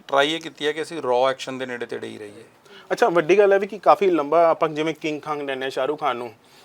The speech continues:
Speaker 2: ਤੇ ਅਕਸਰ ਉਹਨੂੰ ਰੋਮਾਂਸ ਤੇ ਆਪਣੀ ਗੱਲ ਵੱਧੀ ਤੋਂ ਜ਼ਿਆਦਾ ਜ਼ਿੰਦਗੀ ਜਿਹੜੀ ਉਹਨਾਂ ਦੇ ਕੱਢਤੀ ਸੀਗੀ। Finally ਇੱਕ ਟਾਈਮ ਤੇ ਫਿਰ ਉਹਨਾਂ ਨੇ ਆਪਣਾ ਜ਼ੋਨ ਚੇਂਜ ਕਰਨਾ ਸ਼ੁਰੂ ਕੀਤਾ, ਲੋਕਾਂ ਨੇ ਐਕਸੈਪਟ ਨਹੀਂ ਕੀਤਾ, ਔਰ finally ਜਦੋਂ ਉਸ ਲੈਵਲ ਤੇ ਗਏ ਜੋ ਡਿਮਾਂਡ ਸੀਗੀ,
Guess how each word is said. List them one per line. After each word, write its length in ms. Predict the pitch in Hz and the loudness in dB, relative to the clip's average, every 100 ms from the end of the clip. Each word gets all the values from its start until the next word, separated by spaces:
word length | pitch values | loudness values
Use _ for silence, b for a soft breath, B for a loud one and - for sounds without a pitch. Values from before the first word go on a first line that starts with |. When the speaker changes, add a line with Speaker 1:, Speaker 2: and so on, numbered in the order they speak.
| b | b
Speaker 2:
ਤੇ 240 | 160 160 160 | 0 2 0
ਅਕਸਰ 220 | - 202 | 2 2
ਉਹਨੂੰ 140 | 196 | 2
ਰੋਮਾਂਸ 300 | 175 151 151 | 2 0 -2
ਤੇ 140 | - 175 | -2 -2
ਆਪਣੀ 260 | - 170 | 0 0
ਗੱਲ 140 | 165 175 | 0 0
ਵੱਧੀ 180 | 156 | 0
ਤੋਂ 100 | 175 | 0
ਜ਼ਿਆਦਾ 300 | 160 135 139 | 2 2 2
ਜ਼ਿੰਦਗੀ 340 | 156 139 139 160 | -2 -4 -4 -2
ਜਿਹੜੀ 180 | 139 147 | -2 -2
ਉਹਨਾਂ 200 | 147 156 | -2 -2
ਦੇ 60 | |
ਕੱਢਤੀ 360 | 135 123 - 139 | 0 -2 -2 -4
ਸੀਗੀ। 240 | 127 120 110 _ B B | -4 -4 -8 _ B B
Finally 360 | B 156 170 | B 6 8
ਇੱਕ 120 | 196 190 | 6 6
ਟਾਈਮ 240 | 175 170 | 2 2
ਤੇ 320 | 165 175 170 - _ 151 | 2 2 2 -2 _ -2
ਫਿਰ 160 | 165 | 0
ਉਹਨਾਂ 180 | 165 170 | 0 0
ਨੇ 120 | 175 | 0
ਆਪਣਾ 240 | 165 175 160 | 0 0 0
ਜ਼ੋਨ 320 | 147 143 147 | 0 -2 -2
ਚੇਂਜ 220 | 147 143 | -4 -4
ਕਰਨਾ 200 | 143 147 | -4 -6
ਸ਼ੁਰੂ 180 | 147 147 | -4 -4
ਕੀਤਾ, 180 | 147 151 | -2 0
ਲੋਕਾਂ 280 | 143 139 | 0 -2
ਨੇ 40 | 156 | -4
ਐਕਸੈਪਟ 300 | 156 156 165 | -4 -4 0
ਨਹੀਂ 180 | 185 180 | 2 2
ਕੀਤਾ, 340 | 160 135 120 _ b b b - | 4 4 2 _ b b b 0
ਔਰ 80 | 180 | 0
finally 460 | - 165 160 202 | 2 2 4 4
ਜਦੋਂ 200 | 202 208 | 6 6
ਉਸ 240 | 196 202 220 | 8 6 8
ਲੈਵਲ 260 | 196 202 | 6 6
ਤੇ 120 | 202 | 4
ਗਏ 140 | 185 196 | 4 4
ਜੋ 160 | 180 | 4
ਡਿਮਾਂਡ 380 | 185 165 143 165 | 4 4 6 6
ਸੀਗੀ, 340 | 175 185 185 | 6 6 6